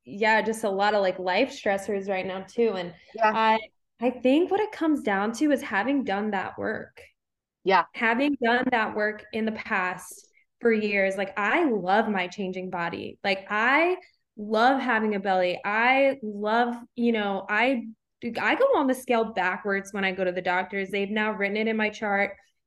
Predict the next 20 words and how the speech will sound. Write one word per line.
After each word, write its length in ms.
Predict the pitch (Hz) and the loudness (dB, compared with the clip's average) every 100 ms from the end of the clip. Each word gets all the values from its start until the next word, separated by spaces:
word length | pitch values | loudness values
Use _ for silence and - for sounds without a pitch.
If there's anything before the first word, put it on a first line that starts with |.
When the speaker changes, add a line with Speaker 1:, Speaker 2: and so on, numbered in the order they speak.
| _ - | _ -6
Speaker 1:
Unless 360 | 220 196 185 185 | 2 6 6 6
Speaker 2:
Yeah. 60 | |
Speaker 1:
there's 180 | 269 254 | 4 2
an 200 | 247 233 | 0 -2
issue 520 | 226 233 - 240 240 | -2 -2 0 2 4
with 200 | 233 214 | 4 2
me 600 | 208 208 214 214 220 220 - _ _ | 0 -2 0 0 -2 -6 -18 _ _
with 220 | 220 214 | -2 0
weight, 480 | 196 196 220 220 - 202 - | -2 0 0 -4 -12 -18 -2
it 180 | 214 226 | 0 2
is 160 | 220 | 2
not 320 | 214 214 220 - | 0 0 -2 -8
spoken 460 | - - 208 202 202 | -18 -2 0 0 -2
about. 440 | 180 175 175 175 - - | -2 -2 -2 -4 -8 -6
Um, 540 | 202 180 160 139 208 _ _ _ _ _ _ 226 | -4 -2 -4 -8 -12 _ _ _ _ _ _ 2
and 380 | 233 226 226 214 | 4 4 0 -2
I 240 | 214 226 | 2 2
just, 500 | 226 233 233 - - - _ _ - - _ - - - | 4 2 0 -12 -18 -20 _ _ -20 -20 _ -18 -16 -4
you 140 | 233 | 2
know, 240 | 233 202 | 2 2